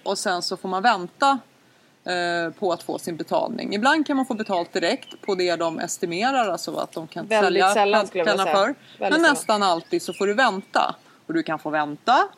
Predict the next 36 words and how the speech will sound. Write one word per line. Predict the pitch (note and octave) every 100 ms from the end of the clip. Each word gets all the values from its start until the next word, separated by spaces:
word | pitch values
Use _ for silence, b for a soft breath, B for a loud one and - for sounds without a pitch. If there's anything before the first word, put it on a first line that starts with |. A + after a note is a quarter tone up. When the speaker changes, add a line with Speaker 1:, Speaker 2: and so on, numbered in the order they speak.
| _
Speaker 1:
och | F#4 E4+ F#3+ D#3 - E3 E3+ - - F#3+
vänta. | E3 D#3 - - -
För |
ni, | G3 G3
alla | G3 F3+ B3
som | C4+
har |
varit | G#3+ G#3
inne | A#3+
i |
en | B3+ A3+
second | G3+ F#3+ F3
hand | E3
butik | E3 D#3
är | E3+
att | D#3+
det | F3
hänger | F#3 F#3 D#3+
ju | F3
jävligt | B3 - E3+
mycket | G#3 F#3+ F4+
kläder | G3 - -
där. | - -
Så | - G3+
du | G#3+
Speaker 2:
Mm. | G3+
Speaker 1:
kan | A#3+
få | B3
vänta | A#3 G3 -
ibland | F#3 F3 F3 F3
flera | E3
månader, | F3+ F3 G3+ C4+ E3
ibland | F3 A3+ G#3 -
kanske | F3+ -
ännu | F#3+ F#3 C4+
längre, | B3 D#3 D#3+